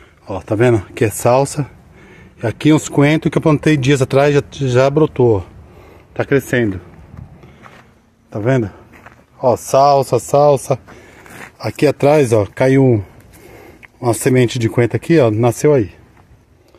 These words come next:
Então, eu vou mostrar pra vocês o vaso que, que eu plantei, ensinei como vocês plantar o coentro. Tem um vídeo aí, ó,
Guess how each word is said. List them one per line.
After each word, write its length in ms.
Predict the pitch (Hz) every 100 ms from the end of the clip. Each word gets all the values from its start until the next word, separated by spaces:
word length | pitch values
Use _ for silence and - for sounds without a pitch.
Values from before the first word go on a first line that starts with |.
| _ _ _ _ _ _ _ _
Então, 380 | - 147 165 127 - - -
eu 60 | 120
vou 100 | 131
mostrar 240 | 139 139
pra 80 | 135
vocês 600 | 131 - 156 156 - - - - - - - - - _ _ _
o 120 | 151
vaso 520 | 143 113 135 160 151 147
que, 320 | - - -
que 120 | -
eu 80 | 151
plantei, 400 | 165 156 - 156
ensinei 440 | 151 180 151 143
como 160 | 135 139
vocês 560 | 135 - 139 - - - _ - - - -
plantar 300 | - 135 151
o 80 | 151
coentro. 380 | - 135 117 - - - -
Tem 140 | 135
um 60 | 139
vídeo 260 | 151 147
aí, 140 | 143
ó, 120 | 143